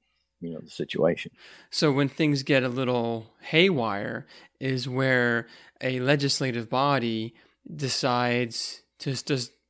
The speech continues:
Speaker 2: just forget what the common law has to say and, and, and not really try to honor or, or fix any defects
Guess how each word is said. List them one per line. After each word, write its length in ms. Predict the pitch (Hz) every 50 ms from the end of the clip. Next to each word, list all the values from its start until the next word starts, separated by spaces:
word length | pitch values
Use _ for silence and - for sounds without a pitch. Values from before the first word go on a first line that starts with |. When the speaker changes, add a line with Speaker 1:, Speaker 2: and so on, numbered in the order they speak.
| _ _ -
Speaker 2:
just 280 | 143 135 113 - - _
forget 640 | - - - - 139 131 123 143 139 139 - - - - - - _ _ _ -
what 140 | 147 123 -
the 60 | - -
common 400 | - - 147 147 151 143 123 120
law 180 | 113 113 113
has 200 | 117 131 123 120
to 100 | - 131
say 400 | 120 - - 123 117 113 113 113
and, 100 | 117 117
and, 220 | 117 123 120 120 -
and 160 | - 127 123
not 220 | 123 120 110 120
really 240 | 123 135 135 117 117
try 600 | - - - - 143 135 123 120 120 120 120 123 117
to 540 | - - - 135 120 117 113 113 113 113 110 - - - - - -
honor 560 | - 135 139 147 156 151 135 127 123 120 117 -
or, 500 | - - 123 117 117 117 117 107 104 -
or 540 | - 127 117 117 113 113 113 113 - - -
fix 320 | - - - 147 143 - -
any 180 | 123 120 117
defects 800 | 113 - 151 156 156 147 - 131 117 120 - - - - -